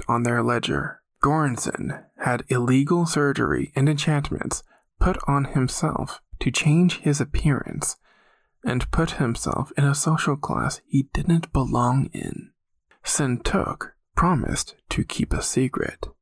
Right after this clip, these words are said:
Then, when this secret turned out to benefit him, he spread it to take down someone who once was a loyal friend. The pair march ten paces away from each other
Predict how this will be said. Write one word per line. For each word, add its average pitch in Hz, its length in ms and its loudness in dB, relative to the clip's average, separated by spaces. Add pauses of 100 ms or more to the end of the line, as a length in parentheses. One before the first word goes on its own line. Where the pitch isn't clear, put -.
(120)
Then, 139 760 -2 (340)
when 151 500 4
this 196 180 4
secret - 500 0
turned 175 500 2
out 160 360 0
to 123 160 2
benefit 160 640 0
him, - 580 -2 (120)
he - 200 0
spread - 460 -2
it - 300 -4 (120)
to 113 140 2
take - 440 0
down 117 460 -2 (120)
someone 50 760 -2 (180)
who 113 120 4
once 147 540 0
was - 520 -2 (160)
a - 140 -2
loyal 123 520 0
friend. - 560 -4 (640)
The 120 100 2
pair 156 340 2
march - 520 0 (240)
ten 147 360 2
paces 117 520 0
away 110 400 0
from - 200 0
each - 200 0
other - 340 0